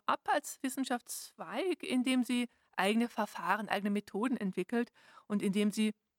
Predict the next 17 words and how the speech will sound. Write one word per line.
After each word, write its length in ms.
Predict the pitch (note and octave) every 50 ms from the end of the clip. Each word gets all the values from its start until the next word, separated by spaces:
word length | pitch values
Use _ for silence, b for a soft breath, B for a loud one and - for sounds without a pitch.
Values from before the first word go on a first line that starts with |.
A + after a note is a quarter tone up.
| _ _ _ _
experimentell 840 | - G#3 - - - A3 G#3 F#3+ G3 G3 - - - F3 F#3 F#3+
und 160 | G3 F#3+ - - _
empirisch 640 | - G3 G3 - G#3+ A3 A#3 G3+ F#3 - - - -
wird. 380 | - G2+ - - _ - - _ _ _ _ _ _ _ _ _ _ _ _ _ _ _ _ _ _ _ _ _
Und 260 | G3 G3 F#3 - -
Messverfahren 600 | F#3 G#3+ C#4 - - D4+ C#4+ - - B3+ C4 C4
der 100 | A#3 -
Intelligenz, 840 | A3+ G#3+ - G3+ G3+ F#3+ - G3 F#3+ G#3+ D#4 G#4+ - - - - b b b b b b
Intelligenztests, 1300 | - G#3+ - A#3+ G#3 G#3+ G3+ G3 F#3+ G3+ - - - - - - F#3+ C4+ - - - - - - - - b b b b b b -
die 80 | A3
sich 280 | G3+ - A#3+ A3+ - -
in 140 | A#3 B3+ C4
dieser 300 | D4+ C4+ C#4 B3+ A#3+ -
Zeit 380 | - - G#3 G3+ G3+ G#3+ G#3+
etablieren, 580 | - - - B3 G#3+ F#3+ G3 G3+ G#3+ A3 A3+ A#3
verbreiten, 880 | - A3 G3 - - E3 E3 F#3 G3 A3 - _ C4 A#3+ B3 C#4 C4+ B B B B B B B B B B B _ - -
ähm, 560 | G#3+ G#3+ G#3+ G#3 G#3 G#3 G#3 G#3 G#3 G#3